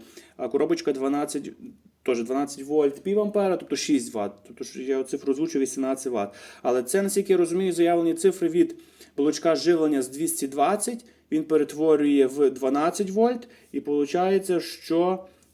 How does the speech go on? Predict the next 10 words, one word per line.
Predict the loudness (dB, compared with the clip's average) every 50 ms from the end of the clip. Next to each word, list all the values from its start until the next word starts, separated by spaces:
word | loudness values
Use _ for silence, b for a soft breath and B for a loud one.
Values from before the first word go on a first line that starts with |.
| _ _ -6
е, | -2 -2 0 0 2 2 2 2 0 0 -2
втрати | -2 -4 0 2 4 4 4 4 2 0 -2
йдуть. | -2 -2 -2 -4 -4 -6 -8 b b b b b b b b _ _
Тут, | 2 2 2 2 2 0
по | -2
суті, | 0 2 2 2 2 2 4 4 4 4 2 -4 -16 _ _ b b b b b b b b -14 -4
павербанка | -2 0 2 2 6 8 8 8 8 8 6 6
видає | 6 6 6 6 6 4 6 8 8 8 8 8 4 0
п'ять | 0 2 4 6 6 6 4 2
вольт, | 0 -2 0 0 0 0 -2 -6 -10